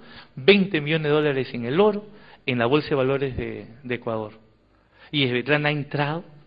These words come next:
que tiene un local más grande que el de Tiense. Y cuando usted va, le saca sus fajos de billetes, que alguien una pizarra, "Traiga esto, ¿qué más necesita, doctor?". Esto es,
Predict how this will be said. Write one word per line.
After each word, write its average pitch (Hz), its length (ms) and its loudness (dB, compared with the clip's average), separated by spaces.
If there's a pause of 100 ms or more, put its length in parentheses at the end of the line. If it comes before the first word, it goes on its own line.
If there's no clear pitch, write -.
(240)
que 143 140 -2
tiene 175 260 0
un 170 220 -2
local 147 520 0 (260)
más 151 280 4
grande 175 460 4
que 147 80 0
el 131 80 2
de 127 140 0
Tiense. 131 460 -4 (1000)
Y 135 80 2
cuando 127 260 2
usted 175 220 4
va, 202 80 8
le 143 140 4
saca 156 260 0
sus 135 200 -6
fajos 185 360 2
de 147 100 0
billetes, 156 380 -2 (340)
que 143 100 -4
alguien 147 280 2
una 147 240 0
pizarra, 180 500 2
"Traiga 139 300 0
esto, 196 200 0
¿qué 190 120 -4
más 196 160 -4
necesita, 165 320 -6
doctor?". 147 340 0 (180)
Esto 208 200 -4
es, 233 80 -6